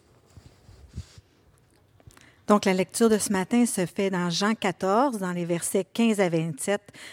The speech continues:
dans la nouvelle version de Genève. Jean quatorze, les versets quinze à vingt-sept. « Si vous m'aimez, gardez mes commandements. Et moi, je prierai le Père, et il vous donnera un autre consolateur, afin qu'il demeure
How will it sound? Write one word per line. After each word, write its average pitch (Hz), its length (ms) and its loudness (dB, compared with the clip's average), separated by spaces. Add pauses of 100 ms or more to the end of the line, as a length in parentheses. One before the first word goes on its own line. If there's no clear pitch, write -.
(140)
dans 190 100 0
la 185 220 0
nouvelle 208 380 2
version 202 500 -4 (140)
de 185 100 0
Genève. 147 540 -4 (560)
Jean 202 400 2
quatorze, 196 800 -2 (500)
les 175 140 0
versets 180 420 0
quinze 202 460 -2 (100)
à 180 60 -4
vingt-sept. « - 440 -6 (1900)
Si - 260 4
vous 285 120 4
m'aimez, 233 540 6
gardez 226 380 4
mes 220 120 6
commandements. 170 600 0 (800)
Et 208 60 6
moi, 202 400 4
je 208 120 2
prierai 202 440 2
le 185 80 4
Père, 185 460 0 (360)
et 226 120 4
il 233 80 6
vous 233 100 2
donnera 254 320 6
un 262 160 8
autre 247 220 4
consolateur, 190 720 0
afin 202 300 0
qu'il 214 160 -2
demeure 202 400 4